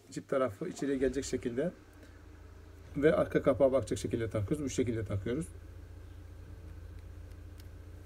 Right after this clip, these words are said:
Eğer sim kartı makineler makasla kesmiş olsaydınız kenarlar düz kesilmiyor. Düz kesilmediği zaman şöyle bir sim kartı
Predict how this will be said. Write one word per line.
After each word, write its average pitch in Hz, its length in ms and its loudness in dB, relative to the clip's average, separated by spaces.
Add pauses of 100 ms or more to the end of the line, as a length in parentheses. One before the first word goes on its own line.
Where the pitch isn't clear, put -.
(2500)
Eğer 165 200 12
sim 180 300 6
kartı 180 380 10 (680)
makineler 143 600 8 (100)
makasla 135 460 4
kesmiş - 300 0
olsaydınız 135 600 4 (1200)
kenarlar 156 500 10
düz - 360 -6
kesilmiyor. 147 640 6 (340)
Düz 151 180 -4
kesilmediği 135 500 4
zaman 120 300 4 (300)
şöyle 131 460 2
bir 131 60 -2
sim - 220 0
kartı 131 400 0